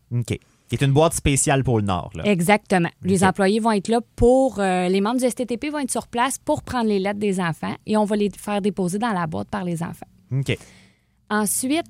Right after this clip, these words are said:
Speaker 2: on va avoir une boîte au C P E à Gracefield de huit heures, je crois, ou sept heures le matin jusqu'à seize heures.
Speaker 1: Mhm.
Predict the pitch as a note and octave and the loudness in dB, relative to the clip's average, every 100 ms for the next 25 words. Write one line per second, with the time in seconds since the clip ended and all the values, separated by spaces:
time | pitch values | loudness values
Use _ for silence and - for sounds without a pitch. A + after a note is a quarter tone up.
0 | - G#3 G3+ G3+ F#3+ A#3 - - D4+ D4+ | -4 -2 2 0 2 0 0 -2 0 2
1 | C4 B3 C4 C4+ - G#3 G#3 - D4+ D4 | 2 2 2 2 -2 -2 0 -2 -4 -2
2 | C4+ A#3 A#3+ - _ F#3+ E3+ D#3+ A3+ D#4 | 2 4 2 -2 _ -4 -4 -2 -2 -2
3 | - F3 E3+ A#3+ C#4 - _ _ _ _ | -2 0 0 -2 -8 -16 _ _ _ _
4 | _ - F3 F3+ F3+ A#3 - A#3+ B3 G#3 | _ -6 0 0 0 -2 -4 -4 -2 -2
5 | G3 - A3 A3+ - A3+ A#3 B3+ B3 G#3+ | -2 -2 -2 -2 0 0 0 0 2 2
6 | F#3 G#3+ C4+ G#3 - F3+ E3 - D4+ B3 | 2 0 -2 -2 -2 -4 -4 -2 0 2
7 | D#3+ D#3+ A#3 D#4 _ G#2+ F#2+ B2 | 2 0 -4 -10 _ -8 -4 -4